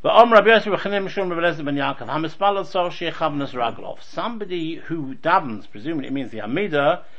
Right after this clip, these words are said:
should put their feet together. Shenema, as it says, now this is regarding the Malachim, it says, V'ragleihem regel yishara. The legs were a straight leg. In other words, the, the foot was positioned side by side, giving appearance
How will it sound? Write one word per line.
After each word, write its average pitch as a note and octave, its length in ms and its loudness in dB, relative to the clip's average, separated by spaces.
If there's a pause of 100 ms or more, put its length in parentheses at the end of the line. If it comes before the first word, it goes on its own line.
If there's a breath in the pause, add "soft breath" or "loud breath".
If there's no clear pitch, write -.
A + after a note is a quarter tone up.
(120)
should - 160 -8
put - 160 -4
their D3+ 100 2
feet C3+ 240 -4
together. A#2 460 2 (680 soft breath)
Shenema, F#3 720 0
as C#3 120 -6
it C#3+ 100 -8
says, F#3+ 340 2
now C3+ 140 -4
this F3+ 220 -6
is C3+ 100 -6
regarding D3 400 -2
the B2+ 60 -4
Malachim, C3+ 600 6
it C#3 100 -8
says, C#3 260 -4
V'ragleihem D3+ 880 -2
regel E3 260 -2
yishara. A#2+ 500 -6
The B2 120 -4
legs E3+ 340 -2
were D3 80 -2
a C#3+ 60 0
straight C#3 420 2
leg. C#3+ 320 6 (380 soft breath)
In D3+ 120 -4
other G3+ 200 8
words, F3+ 580 8
the, D#3 220 -4
the D3 120 -6
foot - 300 0
was D#3 140 -6
positioned D3 480 -4
side F#3 260 2
by D#3 120 4
side, G3+ 680 4
giving G#3 240 0
appearance F#3+ 800 4